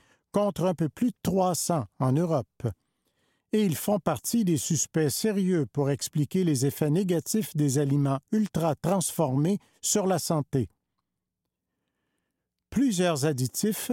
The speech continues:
liés au diabète. Les premières publications de l'équipe française ont quantifié l'apport en additifs dans la population Nutrinet Santé.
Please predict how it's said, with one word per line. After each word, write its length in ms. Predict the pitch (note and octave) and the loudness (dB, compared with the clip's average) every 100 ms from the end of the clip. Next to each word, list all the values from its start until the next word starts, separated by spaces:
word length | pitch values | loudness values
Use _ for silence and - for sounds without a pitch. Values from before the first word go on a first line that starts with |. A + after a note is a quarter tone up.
| A3 - F#3 | -4 -4 0
liés 500 | G3+ G#3+ D3+ C#3 - - | 2 2 2 0 -4 -2
au 160 | A#3 F#3+ | 0 0
diabète. 500 | F#3 E3 A#2+ A2+ - _ A2+ F#2+ _ _ _ _ _ _ _ _ _ _ _ _ _ - | 2 0 0 -4 -6 _ -4 -4 _ _ _ _ _ _ _ _ _ _ _ _ _ -2
Les 160 | F3+ G3 | 0 0
premières 480 | F3 F3+ G#3+ B3 | 0 2 2 0
publications 800 | - E3+ D3 D#3 D#3+ C#3+ - G3+ F#3+ | 0 0 0 2 0 0 0 0 0
de 100 | D3 | 0
l'équipe 340 | C3 - D3+ | 0 -2 -4
française 640 | - D3+ C#3+ F#3+ G3+ E3 | -2 0 0 0 0 0
ont 140 | D#3 D3 | -2 0
quantifié 680 | A3 A3+ - F3+ - G#3 F#3+ | -2 -2 0 -2 0 0 2
l'apport 420 | D3 - F#3 E3 | 2 0 0 2
en 160 | D3+ C#3 | 2 2
additifs 720 | C#3+ C3 - - A3+ - F#3 | 0 -2 -2 -2 -2 -2 -2
dans 220 | D3 C#3 | 0 0
la 100 | C3+ | 0
population 760 | F3+ - G3+ F3 D#3+ - G#3 | -2 -2 0 0 0 0 0
Nutrinet 600 | F#3+ A3 - D3+ D3 G#3 | 2 0 0 0 2 0
Santé. 540 | - F3+ D#3+ - D3+ | -2 0 -2 0 0